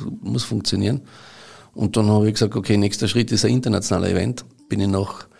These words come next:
Lignano gefahren und habe dort den Weltverband getroffen und hat's gerade ein Turnier gegeben und die haben mich dann gefragt,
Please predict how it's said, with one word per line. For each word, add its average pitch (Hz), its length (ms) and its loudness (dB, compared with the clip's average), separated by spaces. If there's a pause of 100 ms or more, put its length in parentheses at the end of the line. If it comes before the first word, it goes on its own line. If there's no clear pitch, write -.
(400)
Lignano 101 540 4
gefahren 110 480 2
und 104 120 2
habe 107 120 0
dort - 180 0
den 110 80 2
Weltverband 101 460 0
getroffen 107 500 -2
und 98 160 -2
hat's 107 160 -6
gerade 95 220 -4
ein 101 40 -8
Turnier 104 300 2
gegeben 104 320 0
und 98 240 -6
die 92 40 -4
haben 92 80 -4
mich 95 60 -6
dann 92 120 -2
gefragt, 95 360 -6